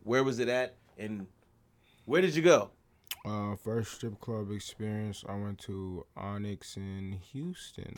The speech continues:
Speaker 2: I believe.
Speaker 1: Really? Onyx in
Speaker 2: Yeah.
Speaker 1: Houston?
Speaker 2: Yeah, it was all right. It was
Speaker 1: All
Speaker 2: all
Speaker 1: right.
Speaker 2: right. We went late. It was
Speaker 1: Late.
Speaker 2: cool. Um,
Speaker 1: Ass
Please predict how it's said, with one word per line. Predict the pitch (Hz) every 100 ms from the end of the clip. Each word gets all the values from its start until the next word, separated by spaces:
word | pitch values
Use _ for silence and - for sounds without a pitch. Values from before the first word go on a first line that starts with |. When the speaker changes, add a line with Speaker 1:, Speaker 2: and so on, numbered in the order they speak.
| -
Speaker 2:
I |
believe. | - 95 101
Speaker 1:
Really? | 131 196 110 -
Onyx | 104 135 151 98
in |
Speaker 2:
Yeah. | 123
Speaker 1:
Houston? | 139 151 - 95 - _ _ -
Speaker 2:
Yeah, | 101
it | 95
was | 113 123
all | 143 185
right. | 110 - - _ _ -
It |
was | 95 98
Speaker 1:
All |
Speaker 2:
all | 226
Speaker 1:
right. | 110 92
Speaker 2:
right. | 92
We | 101
went | 110
late. | 107 120 101 - _ _ _ -
It | 101
was | 98
Speaker 1:
Late. | 98 110
Speaker 2:
cool. | 110 104 104 117 - -
Um, | 104 104 104 101 98 101 _ _ _ _
Speaker 1:
Ass | 117 127 127 -